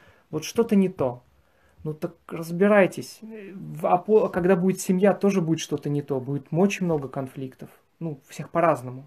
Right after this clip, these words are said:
но все равно будет. Поэтому я думаю, что очень важно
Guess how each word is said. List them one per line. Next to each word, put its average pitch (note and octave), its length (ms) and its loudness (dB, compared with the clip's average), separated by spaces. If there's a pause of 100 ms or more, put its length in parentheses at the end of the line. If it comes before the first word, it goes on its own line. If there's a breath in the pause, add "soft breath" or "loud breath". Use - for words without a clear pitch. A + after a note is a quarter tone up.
но D3+ 120 -12
все - 180 -8
равно G3 220 2
будет. E3 440 -2 (640 soft breath)
Поэтому F3 600 0
я E3 220 0
думаю, F#3+ 280 4
что F3 180 -6
очень E3+ 240 -6
важно D#3+ 600 0